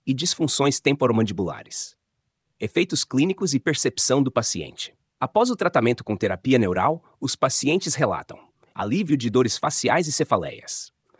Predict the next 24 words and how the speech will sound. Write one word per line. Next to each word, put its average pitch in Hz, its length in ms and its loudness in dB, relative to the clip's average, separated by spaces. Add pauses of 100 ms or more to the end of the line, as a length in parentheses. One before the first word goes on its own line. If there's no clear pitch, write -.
(140)
melhora 120 380 2
do 131 100 -2
sono 175 500 0
e 123 120 -4
da 117 100 0
energia 120 460 2
vital, - 520 -10 (280)
redução 190 480 0
de 175 100 -2
sintomas 160 540 2
digestivos 156 760 -2
e 117 60 4
articulares, - 800 -4 (240)
sensação 180 680 0
de 143 120 0
leveza 135 440 0
e - 80 -4
relaxamento 123 720 0
global. 98 460 -4 (420)
Esses 170 300 0
efeitos 135 480 -2
refletem 123 500 -2
a 101 40 -4
reconexão 135 760 0